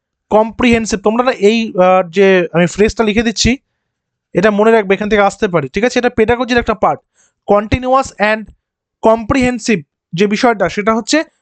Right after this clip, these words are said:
মূল্যায়নটা হবে, মানে মূল্যায়নটাকে ধারাবাহিক হবে, যার মধ্যে, যার মধ্যে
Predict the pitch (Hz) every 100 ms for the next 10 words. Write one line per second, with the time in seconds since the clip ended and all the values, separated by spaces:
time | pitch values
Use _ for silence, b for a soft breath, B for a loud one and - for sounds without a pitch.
0 | _ 180 220 247 247 226 202 180 185 247
1 | 226 233 254 254 262 180 196 214 220 180
2 | 151 139 _ _ - 160 226 277 233 214
3 | 262 - _ _ b b - 202 240 269
4 | 220